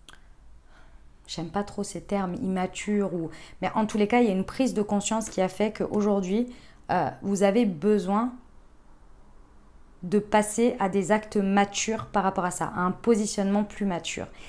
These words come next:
C'est le moment. Vous vous sentez appelé parce que vous vous observez vous-même à vous dire : « Non, mais là, c'est plus possible, il faut que je prenne mes responsabilités,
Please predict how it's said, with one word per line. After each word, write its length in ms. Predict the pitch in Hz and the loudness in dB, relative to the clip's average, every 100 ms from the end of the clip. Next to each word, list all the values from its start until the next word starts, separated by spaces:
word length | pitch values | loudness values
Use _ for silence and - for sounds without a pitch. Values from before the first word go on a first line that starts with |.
| - | -14
C'est 240 | - - 214 | -4 0 2
le 120 | 220 | 4
moment. 380 | 220 196 190 165 | 4 2 2 -2
Vous 160 | 175 | -2
vous 100 | 185 | -2
sentez 560 | 190 - 226 220 240 240 240 - - | -2 0 -2 2 4 4 2 -8 0
appelé 340 | 202 - 247 | 0 4 2
parce 220 | 247 208 | 2 -2
que 100 | - | -2
vous 160 | 180 185 | -2 -2
vous 300 | 185 180 196 | -2 -2 -2
observez 480 | 254 - 226 196 202 | -2 0 0 0 -2
vous-même 580 | 160 175 202 202 247 247 - - - | -4 -2 0 4 2 0 -8 -16 -4
à 120 | 196 | 0
vous 100 | 202 | 2
dire : « 160 | 208 202 | 2 2
Non, 100 | 190 | 0
mais 120 | 175 | 2
là, 320 | 185 190 170 | 2 2 0
c'est 180 | 170 190 | -2 -4
plus 140 | - | -6
possible, 360 | - 185 208 185 | -6 -4 -4 -4
il 60 | |
faut 140 | 185 - | -4 -4
que 100 | 196 | -4
je 80 | 190 | -4
prenne 220 | 185 175 | -4 -4
mes 100 | 170 | -4
responsabilités, 880 | 170 170 180 - 156 165 180 214 | -6 -6 -8 -6 -6 -6 -2 -2